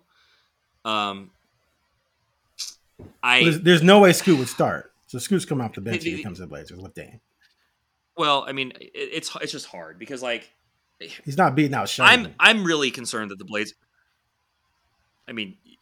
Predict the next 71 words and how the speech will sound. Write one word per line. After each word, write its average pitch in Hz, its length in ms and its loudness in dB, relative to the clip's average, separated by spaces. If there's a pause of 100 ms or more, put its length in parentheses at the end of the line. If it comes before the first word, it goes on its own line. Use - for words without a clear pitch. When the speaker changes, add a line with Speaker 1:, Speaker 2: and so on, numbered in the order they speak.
(180)
Speaker 1:
I 117 60 -12
mean, 104 140 -10
I 85 80 -12
ju-, 82 120 -18
we 104 80 -16
just 80 160 -16
don't - 140 -20
know 67 160 -20
that, - 180 -20
Aaron. 87 260 -20 (160)
Speaker 2:
Yeah, 139 140 -6
Speaker 1:
Like, 101 100 -4
Speaker 2:
we - 120 -18
do. - 100 -20
Speaker 1:
I, 107 120 -4 (160)
Speaker 2:
There's 127 160 -6
no 110 80 -6
Speaker 1:
I - 20 -8
mean, 104 100 -10
Speaker 2:
way 104 40 -12
Speaker 1:
we - 20 -14
just - 140 -14
don't 85 80 -14
Speaker 2:
he's 90 80 -16
Speaker 1:
know 82 80 -16
Speaker 2:
not. 87 80 -20
Speaker 1:
that. 87 100 -14
I - 20 -12
mean, 143 200 -4
Speaker 2:
We, 151 80 -2
yeah, 196 80 -2
Speaker 1:
Scoot, 180 100 -6
Speaker 2:
we 131 140 -8
do. 92 160 -16
Speaker 1:
Scoot, - 280 -6
Speaker 2:
We, 165 100 6
we 175 60 0
Speaker 1:
Scoot 156 260 0
Speaker 2:
know. 104 100 -4
Speaker 1:
is 101 100 -6
a 98 60 -8
man. 85 480 -14
Like, 120 140 0
Speaker 2:
We 131 40 -4
Speaker 1:
Scoot 135 220 -4
Speaker 2:
know. 143 40 -2
Speaker 1:
is 110 100 -6
an 95 100 -14 (160)
aw-, 104 220 -8
Scoot 202 300 -8
is 117 200 -6
awesome. - 420 -14 (360)
And, 127 160 -4
like, 123 220 -2 (360)
to 147 100 -6
me, 135 480 -4 (560)
I 90 80 -20
mean, 90 140 -20
we 82 80 -20
don't - 180 -20
know. 76 100 -20
We 113 120 -10
saw 117 140 0
Shaedon 104 240 -2
Speaker 2:
We 175 100 8
know. 135 120 0
Speaker 1:
play 85 100 -6
Speaker 2:
We 90 160 -16
Speaker 1:
twelve 127 240 -2
Speaker 2:
know. 80 80 -6
Speaker 1:
games, 82 420 -14